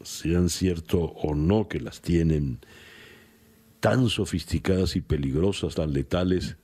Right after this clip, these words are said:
¿son para qué? ¿A quién va a atacar Putin o de quién se va a defender Putin?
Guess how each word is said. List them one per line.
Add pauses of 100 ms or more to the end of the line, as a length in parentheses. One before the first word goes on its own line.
¿son
para
qué? (1300)
¿A
quién
va
a
atacar (520)
Putin
o
de
quién
se
va
a
defender
Putin?